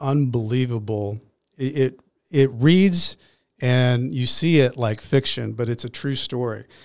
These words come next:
But a little bit about Joel. Joel's kind of a, a, a very interesting guy. He, he's, um,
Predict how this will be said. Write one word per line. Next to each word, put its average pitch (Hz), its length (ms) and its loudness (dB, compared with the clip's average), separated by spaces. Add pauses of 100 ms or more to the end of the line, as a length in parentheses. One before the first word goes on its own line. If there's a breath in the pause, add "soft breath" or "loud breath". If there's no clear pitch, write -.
(560 soft breath)
But 214 120 -6
a - 20 2
little 190 220 6
bit 233 120 6
about 170 280 6
Joel. 151 320 6
Joel's 170 320 6
kind 175 240 4
of 135 160 4
a, 117 240 -2
a, 160 400 -4
a - 40 -14
very 175 420 4
interesting 170 640 2
guy. 135 260 4
He, 143 340 0
he's, 147 560 -2
um, 113 380 0